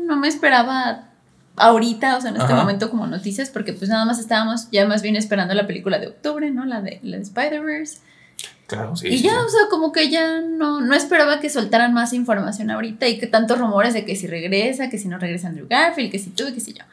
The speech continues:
Speaker 2: Sí, efectivamente. Digo, ahorita que dices eso, por ahí, bueno, desde hace mucho está en internet que, eh, la gente está apoyando que se realiza la tercera
Speaker 1: Ujú.
Speaker 2: película de, de Spider-Man de Andrew Garfield, que yo estoy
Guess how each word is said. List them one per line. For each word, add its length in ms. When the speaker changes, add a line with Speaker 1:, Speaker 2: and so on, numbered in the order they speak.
Speaker 2:
Sí, 440
efectivamente. 600
Digo, 180
ahorita 320
que 160
dices 300
eso, 280
por 140
ahí, 960
bueno, 260
desde 200
hace 140
mucho 480
está 1000
en 80
internet 520
que, 1080
eh, 60
la 140
gente 220
está 140
apoyando 720
que 80
se 160
realiza 480
la 160
tercera 540
Speaker 1:
Ujú. 20
Speaker 2:
película 500
de, 480
de 240
Spider-Man 500
de 80
Andrew 200
Garfield, 320
que 200
yo 300
estoy 340